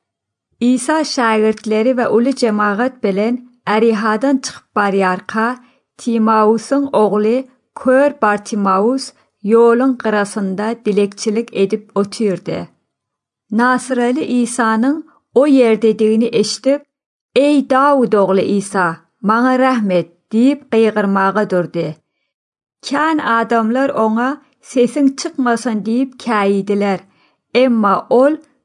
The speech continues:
öňküden hem gaty ses bilen, "Ey Dawud ogly,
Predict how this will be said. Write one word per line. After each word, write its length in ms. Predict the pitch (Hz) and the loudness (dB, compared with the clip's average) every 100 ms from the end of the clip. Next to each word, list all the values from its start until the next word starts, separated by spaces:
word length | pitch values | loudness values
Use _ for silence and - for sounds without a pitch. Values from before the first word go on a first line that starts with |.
| - | 0
öňküden 580 | 240 240 247 226 302 311 | 2 2 0 0 0 2
hem 200 | 269 277 | 0 0
gaty 340 | 240 214 220 | -2 -4 -4
ses 340 | 262 254 240 - | -2 0 -2 -2
bilen, 460 | 208 220 262 269 _ _ _ - | -2 -2 -2 -6 _ _ _ 0
"Ey 320 | 269 311 254 | 2 2 2
Dawud 400 | 277 302 294 233 | 2 2 4 2
ogly, 500 | 220 190 196 175 165 | 2 2 2 0 -2